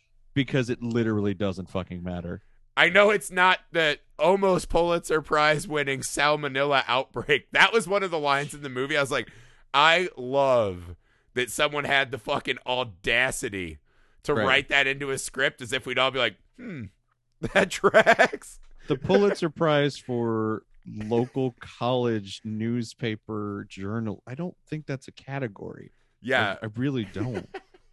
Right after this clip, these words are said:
Speaker 1: Like, Division four A college
Speaker 2: Yeah.
Speaker 1: newspaper articles, I don't believe are eligible for Pulitzers.
Speaker 2: <laughs> I mean, maybe, 'cause he is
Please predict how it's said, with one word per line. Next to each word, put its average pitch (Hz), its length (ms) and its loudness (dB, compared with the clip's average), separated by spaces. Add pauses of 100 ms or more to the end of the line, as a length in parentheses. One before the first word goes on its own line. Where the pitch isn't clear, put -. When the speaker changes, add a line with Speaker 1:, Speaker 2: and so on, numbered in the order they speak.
(800)
Speaker 1:
Like, 117 260 0
Division 143 540 2
four 143 600 0
A 131 300 -2
college 117 840 -4
Speaker 2:
Yeah. 117 60 -8
Speaker 1:
newspaper 104 800 -6 (180)
articles, 101 540 -6
I 98 100 -6 (180)
don't 117 300 -2
believe 113 260 -4
are 104 160 -4
eligible 98 520 -6
for 101 140 -16
Pulitzers. 92 680 -14 (420)
Speaker 2:
<laughs> 190 80 -8 (2000)
I 165 120 2
mean, 175 320 -4 (280)
maybe, 117 460 0
'cause 107 200 -12
he 208 300 -4
is 135 280 -6